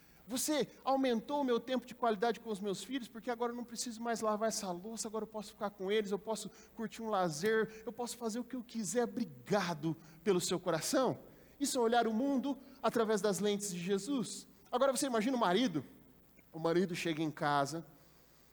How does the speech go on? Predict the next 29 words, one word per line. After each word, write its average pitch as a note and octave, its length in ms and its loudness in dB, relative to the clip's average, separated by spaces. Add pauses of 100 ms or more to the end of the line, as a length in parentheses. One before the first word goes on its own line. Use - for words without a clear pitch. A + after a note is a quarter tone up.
(340)
e C#4+ 80 2
aí B3 120 6
tem B3 120 0
um A3+ 80 0
presente F#3 380 2
pra F#3+ 160 0
ele. D3+ 160 -2 (880)
Ele - 80 -16
fala, B3 120 -16
"O B3+ 140 -10
que, - 300 -20
que - 160 -4
é E4 80 4
isso B3+ 220 4
aqui?" G#3+ 320 2 (520)
Aí G3 100 2
a - 20 2
mulher F#3+ 160 4
fala, F#3 200 0
"É - 20 2
um A3 80 -2
presente D4 360 -2
pra D4+ 120 -6
você, D4 360 -6
meu B3 100 -4
amor, D3 260 -2
é G#3 160 -2
um G#3 240 -10
perfume." B3 600 0